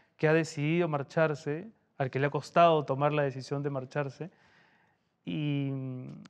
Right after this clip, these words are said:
y entonces yo siempre pensaba, si yo hubiese estado en ese lugar, ¿cómo hubiera mirado el otro, el otro hogar, ¿no? ¿Cómo hubiese mirado a esos otros hijos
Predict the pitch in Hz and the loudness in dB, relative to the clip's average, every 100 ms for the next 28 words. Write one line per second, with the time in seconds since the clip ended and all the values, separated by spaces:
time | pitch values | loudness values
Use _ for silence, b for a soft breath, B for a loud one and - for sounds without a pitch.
0 | _ _ _ _ _ - 147 170 175 190 | _ _ _ _ _ -6 -4 -2 -2 0
1 | 202 202 196 151 139 165 170 175 165 - | 0 0 0 -2 2 4 4 0 -10 -6
2 | 147 185 202 180 190 185 175 175 190 151 | -2 -2 -2 -2 4 4 2 -2 -2 2
3 | 160 170 196 b b b b _ - 175 | 2 2 -2 b b b b _ -6 -2
4 | 185 185 185 185 175 143 156 175 170 151 | 0 0 2 0 0 2 6 6 6 4
5 | 156 156 165 160 160 143 160 160 147 170 | 2 -2 -4 -4 -2 0 0 2 6 6
6 | 143 113 - 185 185 165 170 170 175 151 | 4 0 -10 -12 -4 -2 -2 -2 -2 0
7 | 147 165 165 165 160 175 160 160 - 175 | 4 4 4 2 -4 -8 -4 -4 -4 -6
8 | 160 160 170 | -4 -6 -6